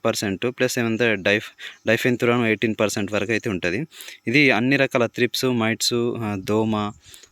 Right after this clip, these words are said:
ఆ తర్వాత ఏందంటే చిన్న చిన్న పురుగులు కూడా ఉంటే కూడా పోతాయన్నమాట దీంతోని. కాబట్టి చాలా బాగుంటుంది. నేనైతే థర్డ్ స్ప్రేలో అయితే, ఆ, ఇదైతే తీసుకుంటా ఉన్నా. ఆ తర్వాత, ఆ,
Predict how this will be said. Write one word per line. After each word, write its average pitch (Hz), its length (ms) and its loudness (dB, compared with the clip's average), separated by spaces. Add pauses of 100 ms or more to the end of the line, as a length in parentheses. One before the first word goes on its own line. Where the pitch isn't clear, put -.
(100)
ఆ 104 40 -2
తర్వాత 107 580 2
ఏందంటే 104 680 0 (140)
చిన్న 113 400 -4
చిన్న 110 200 -4
పురుగులు 120 380 0
కూడా 117 160 2
ఉంటే 107 160 -2
కూడా 104 300 0
పోతాయన్నమాట 98 600 -2
దీంతోని. 95 420 -4 (420)
కాబట్టి 120 340 0
చాలా 120 160 4
బాగుంటుంది. 113 500 2
నేనైతే 110 340 -6
థర్డ్ 110 300 -2
స్ప్రేలో 107 360 -2
అయితే, 110 380 0 (680)
ఆ, 101 260 -2
ఇదైతే 113 300 -2
తీసుకుంటా 98 520 0
ఉన్నా. 92 260 -4 (540)
ఆ 113 60 2
తర్వాత, 135 400 4 (560)
ఆ, - 180 2